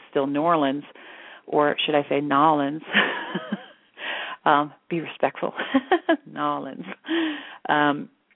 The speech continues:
and so those beings would talk to me there, and I would learn history, and I would, and they became my friends because we were there so often. And I, I can remember I would sit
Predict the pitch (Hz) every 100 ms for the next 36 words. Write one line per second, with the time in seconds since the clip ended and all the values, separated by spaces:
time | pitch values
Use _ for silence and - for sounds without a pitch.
0 | _ - 196 190 220 208 196 - _ 160
1 | 190 190 190 180 196 214 214 190 180 175
2 | - 196 180 - 185 160 226 240 170 156
3 | 151 156 151 156 160 - 175 165 160 160
4 | - 175 170 160 170 - 269 277 175 -
5 | 196 202 156 160 175 160 160 156 220 240
6 | 165 160 180 170 151 147 - - - -
7 | - - 175 180 185 180 196 226 170 165
8 | - - 196